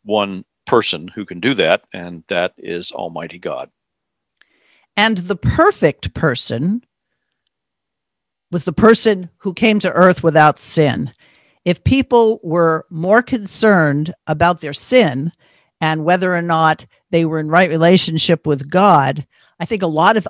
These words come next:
Speaker 2: other things would fall into place. But too often, these questions supersede and say, "Okay, let's get religion out of this discussion and let's talk about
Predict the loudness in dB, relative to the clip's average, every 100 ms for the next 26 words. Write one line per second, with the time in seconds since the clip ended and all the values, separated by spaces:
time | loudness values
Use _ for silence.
0 | 0 0 0 -2 -2 -4 -4 -8 -8 -6
1 | -2 0 0 -4 -6 -8 -2 0 0 -4
2 | -6 -6 -2 2 4 6 6 4 0 0
3 | -8 _ _ _ _ _ -6 -6 -4 0
4 | 0 0 -4 -4 -6 -12 -6 -2 -2 -4
5 | -8 -6 -4 -2 0 0 -4 0 0 0
6 | -2 2 2 2 0 0 0 -2 2 2
7 | 4 2 2 -2 2 4 6 4 2 -2
8 | 0 0 0 -6 -6 -6 -4 2 2 2
9 | 0 -2 -8 _ _ -8 -6 -2 -4 -4
10 | -4 0 0 0 0 4 4 2